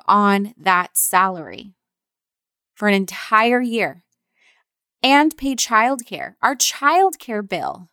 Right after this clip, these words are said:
for just a couple days a week is not much less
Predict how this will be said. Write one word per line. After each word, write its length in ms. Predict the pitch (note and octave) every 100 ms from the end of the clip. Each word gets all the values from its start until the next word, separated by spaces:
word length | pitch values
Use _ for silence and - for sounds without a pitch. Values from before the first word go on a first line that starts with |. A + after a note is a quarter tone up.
| _ _ _ _ _ _ _ _ _
for 360 | - B3+ B3 A3+ A#3
just 520 | A#3+ C4+ C#4 - - _
a 80 | A#3+
couple 420 | - - C4 C#4
days 280 | C4 C4 A#3+
a 80 |
week 640 | A3+ A#3+ E4 D4 _ - _ _ _ _ _ _ _ _ _ _ _ _ _ _ _ _ _ _ _ _ _ _
is 200 | C4+ B3
not 420 | B3 A#3+ C4+ C#4
much 400 | B3+ B3 B3+ B3
less 920 | A#3+ G#3+ G#3+ C#4 A3 A#3 A#3+ - -